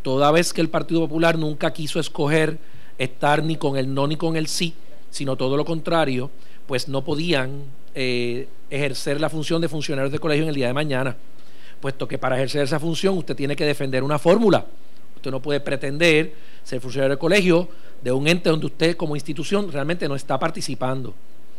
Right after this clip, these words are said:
Eh, por lo tanto, la salida, eh, a ese proceso fue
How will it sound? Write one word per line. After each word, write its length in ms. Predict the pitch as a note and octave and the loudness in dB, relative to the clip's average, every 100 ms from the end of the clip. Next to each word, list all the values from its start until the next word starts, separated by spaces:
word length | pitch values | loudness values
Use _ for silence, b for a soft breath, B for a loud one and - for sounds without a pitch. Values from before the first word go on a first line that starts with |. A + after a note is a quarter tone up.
| b b b b b - | b b b b b -6
Eh, 160 | A#2+ A#2 | -4 -4
por 160 | C3 | -2
lo 100 | B2 | 0
tanto, 560 | E3 G3 F#3+ E3+ F3 - E3 | 4 4 4 0 0 -2 -4
la 720 | C#3+ B2 A#2+ A#2+ A#2 A#2 A2+ | -2 0 0 0 0 -2 -4
salida, 720 | - B2 C3+ D#3+ D#3+ D#3+ E3+ | -2 0 2 4 6 4 2
eh, 260 | E3 D3+ D3+ | -2 -2 0
a 100 | D3 | -2
ese 160 | C#3+ E3 | -2 -4
proceso 320 | C#3 D#3+ D#3+ | -4 -2 -2
fue 320 | F3+ F3+ | 2 2